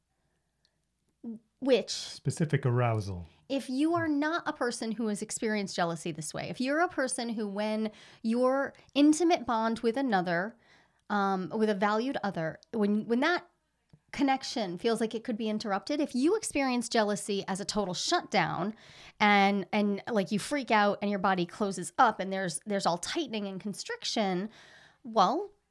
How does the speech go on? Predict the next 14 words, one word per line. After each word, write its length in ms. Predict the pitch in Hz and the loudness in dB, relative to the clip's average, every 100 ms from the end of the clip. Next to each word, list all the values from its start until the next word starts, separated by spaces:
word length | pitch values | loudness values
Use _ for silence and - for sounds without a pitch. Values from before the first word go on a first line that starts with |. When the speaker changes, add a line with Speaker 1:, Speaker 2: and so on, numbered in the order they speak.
| _ - | _ 4
Speaker 1:
then 160 | 269 | 8
this 220 | 277 302 311 | 8 6 0
might 140 | 262 | 0
not 200 | 226 - | 0 0
sound 340 | - 202 196 | 0 0 0
familiar 380 | 190 240 330 302 | -2 -2 0 -2
to 180 | 269 247 | -4 -6
you. 200 | 208 190 | -6 -8
However, 840 | 180 233 226 254 370 208 - - _ _ | -10 -10 -8 -8 -8 -10 -12 -18 _ _
in 100 | 247 240 | -2 2
my 160 | 240 - | 0 0
own 260 | 254 302 | 0 2
experience 1160 | 330 320 - - - 220 180 175 240 320 - - _ - | 2 -2 -12 -12 -4 -2 0 0 0 0 -4 -14 _ -4
and 500 | 226 196 220 294 | 0 0 0 -2